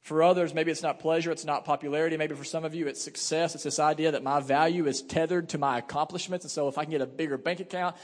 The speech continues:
a bigger house, more money, whatever, like, if I can just accomplish more, get that raise, you know, get that promotion, then I know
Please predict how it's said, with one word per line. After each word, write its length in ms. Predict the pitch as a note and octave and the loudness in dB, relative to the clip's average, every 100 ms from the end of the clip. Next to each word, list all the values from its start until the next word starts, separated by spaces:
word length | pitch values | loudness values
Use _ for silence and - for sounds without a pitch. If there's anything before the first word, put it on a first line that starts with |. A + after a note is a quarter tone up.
| - | -14
a 60 | C3+ | -8
bigger 320 | C#3 C#3 B2+ | -2 -2 -2
house, 440 | A#2+ F3 F3+ F3+ - - - B2+ C#3+ | -2 0 0 -4 -10 -20 -20 -18 -6
more 300 | E3+ F3 E3 | 2 4 4
money, 240 | D#3+ F#3 | 2 0
whatever, 800 | E3 E3 E3 G3 G3+ E3+ F#3 E3+ | -2 -4 2 4 6 6 4 4
like, 160 | D#3 D3 | 2 0
if 100 | B2+ | 2
I 160 | D3+ | 2
can 140 | F3 F3+ | 2 -2
just 160 | E3+ | -6
accomplish 420 | C#3 F3+ F#3+ G3 F#3 | -6 0 0 0 -2
more, 300 | F3+ F#3 F3 | 0 2 2
get 220 | F#3 F#3 | 0 2
that 220 | F#3 D#3 | 2 4
raise, 440 | E3 F3 F3+ F3 - - | 4 6 4 2 -4 -12
you 80 | D#3+ | -4
know, 80 | D3 | 0
get 180 | E3+ F#3 | 2 2
that 160 | F#3+ | 2
promotion, 600 | G3 F3 E3+ F3 F#3 E3 C#3 | 2 4 4 4 0 -6 -2
then 380 | E3 F#3+ G3 | 2 4 2
I 200 | F#3+ D#3+ | 2 -2
know 680 | D3 D3 D#3+ E3 E3+ E3+ E3+ | 0 2 2 4 2 0 -6